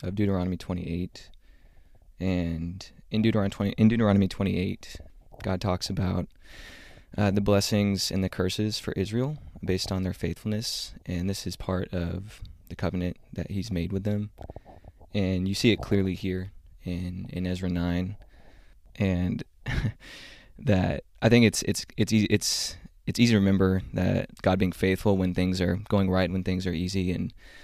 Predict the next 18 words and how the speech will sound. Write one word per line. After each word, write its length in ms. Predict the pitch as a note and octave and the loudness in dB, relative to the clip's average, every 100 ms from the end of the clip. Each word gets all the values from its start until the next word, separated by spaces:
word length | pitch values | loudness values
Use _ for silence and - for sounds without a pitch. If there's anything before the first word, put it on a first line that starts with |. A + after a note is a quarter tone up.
| - - | -18 -2
but 160 | G#2 | 4
I 60 | F#2+ | 6
love 260 | F#2+ G2+ F#2+ | 6 4 4
what, 240 | F#2+ F2+ | 0 0
what 140 | G2+ F#2 | -4 -2
Victor 280 | F#2 - G2 | -2 -2 -2
touched 340 | F2 F#2 - | -2 -2 0
on 360 | F2+ F2 G2 - - | 0 0 -2 -6 -2
earlier, 360 | G2 F#2 F2+ F#2 | 2 2 4 2
that, 380 | F2+ F2 F#2 - - - - - | 2 2 2 -2 -12 -20 -20 -4
um, 260 | F2+ D#2+ - | -2 0 4
even 320 | A#2 A#2 A2 | 8 8 6
in 200 | G#2+ G#2 | 2 2
judgment, 500 | F#2 G2 - C3 A2 | 2 2 2 0 4
God 240 | F#2 F#2 | 4 4
is 80 | F#2 | 2
still 200 | - F#2+ | 2 -2
faithful, 600 | - G2 F#2 - A2 A2+ | -2 -2 -4 0 -2 -2